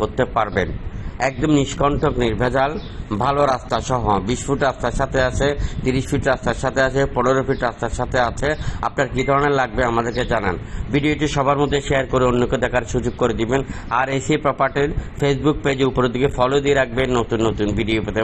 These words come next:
বন্দরনগরী চট্টগ্রামে যে সকল মিডিয়া ভাইরা আছেন, যারা জমির কাজে নিয়োজিত বা জমির ব্যবসার কাজে নিয়োজিত, বা আপনি স্টুডেন্ট হয়ে থাকলে তার পাশাপাশি আপনার পরিচিত মহলে কেউ যদি জমি বিক্রি করে, বিল্ডিং বিক্রি করে, আমাদেরকে সন্ধান দিয়ে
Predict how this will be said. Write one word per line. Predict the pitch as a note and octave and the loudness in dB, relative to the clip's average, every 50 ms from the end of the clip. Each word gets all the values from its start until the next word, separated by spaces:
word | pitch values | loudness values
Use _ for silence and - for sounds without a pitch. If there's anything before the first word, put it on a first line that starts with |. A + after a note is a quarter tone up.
| A2 B2 | 2 2
বন্দরনগরী | C#3+ D3 C#3+ C#3 D3 C#3+ C#3 C#3 C3 B2+ B2+ C3 B2+ - | 2 2 2 2 2 4 2 2 2 2 0 0 0 0
চট্টগ্রামে | C3 A#2+ - - B2 A2+ A#2+ A#2+ A#2+ B2 C3 D3+ F#3 - - - - - - - - - G#2 | -2 -2 0 -2 -2 0 0 0 2 2 2 0 0 -2 -6 -8 -10 -10 -10 -10 -10 -6 -4
যে | A#2 C3+ C3 - | -4 -2 -2 -2
সকল | D3+ C#3+ D3+ D3+ D3 C3+ B2 | -2 0 0 2 2 2 2
মিডিয়া | B2 A#2+ C3+ C#3 C#3+ C3+ | 2 2 2 0 0 2
ভাইরা | C3+ C#3 C#3 C3 C3 B2 A#2 | 2 0 2 2 2 2 2
আছেন, | - - C#3 C3+ C#3+ D#3 G3+ - - - - - - - | 0 -2 -2 -2 -2 -2 -2 -4 -4 -4 -4 -4 -2 -2
যারা | B2 C3 C#3 C#3 B2+ | 0 2 0 2 2
জমির | C3 B2+ B2 B2+ B2 A2 - | 2 4 4 4 2 2 0
কাজে | A#2+ A#2 G#2 A#2+ A2+ A#2 | 0 0 2 2 2 2
নিয়োজিত | A#2 A2+ G#2 G#2 A2 F#2+ B2+ B2 G#2+ G2+ | 2 2 2 0 0 0 0 0 2 2
বা | A#2+ B2+ B2 A#2+ | 2 0 2 2
জমির | B2 A#2+ A#2 A#2 A2 G2+ F#2+ | 2 4 4 4 2 2 0
ব্যবসার | A2 G#2+ G#2+ - - C3 A#2+ - | -2 -2 0 0 -2 0 0 0
কাজে | C3 A#2+ A2+ A#2+ A#2 | 0 0 0 0 2
নিয়োজিত, | A#2+ A#2 G2 - A#2+ A#2 - - - - - | 0 0 0 0 -2 -2 -4 -6 -10 -6 -2
বা | - C3 C#3 C3+ | 0 2 2 2
আপনি | B2 - B2 B2 A2+ - | 0 0 -2 -2 -2 -2
স্টুডেন্ট | - - D3 C#3 C#3+ C#3 C3+ | -2 0 2 4 4 4 6
হয়ে | C#3 C#3+ C3+ B2+ | 6 4 4 2
থাকলে | B2+ B2 C3+ C3 - | 0 0 -2 0 0
তার | C3 A#2 G#2+ - - | 0 0 0 0 -2
পাশাপাশি | A2+ A2 - C3+ C3 C3 C3 - C#3 C3+ A#2+ | -2 0 0 0 0 0 0 0 0 0 0
আপনার | - - B2 A2+ A2 - | 0 0 -2 -2 0 0
পরিচিত | A#2+ A#2+ A#2 A2 A2+ A#2 - A#2 A2 G#2+ | 0 2 2 0 -2 -2 0 0 0 2
মহলে | A2 G#2+ A#2 B2+ C3+ C#3 D3+ - - - - - - - | 2 2 2 2 2 2 0 -2 -6 -10 -10 -10 -8 -4
কেউ | B2 C3+ C3+ B2+ | -4 -2 0 0
যদি | C#3 B2+ C3+ B2+ A#2+ | 0 2 2 2 2
জমি | B2+ A#2+ A#2+ A#2+ A#2 G#2+ A2+ | 4 4 4 4 2 2 0
বিক্রি | A2 - - A2+ G#2 A2 | -2 -2 -4 -2 0 0
করে, | A2+ A#2 B2 C#3+ D3 - - - - - G2+ | 2 2 2 0 -2 -4 -8 -10 -6 -4 -2
বিল্ডিং | A#2+ A#2+ B2 C3 C#3 C3+ A#2+ | 0 0 0 0 0 0 0
বিক্রি | B2 A#2+ - B2 A#2 | -2 -2 -2 0 2
করে, | C3 B2+ A#2+ A#2 | 2 2 2 2
আমাদেরকে | A#2 B2 C3 B2 C#3 B2 C3 C#3 - - | 2 0 0 0 0 0 0 -2 0 0
সন্ধান | C3+ C3 B2+ B2 B2+ B2+ B2 A#2+ | 2 2 2 2 2 2 0 0
দিয়ে | B2 A#2+ B2 | 0 0 0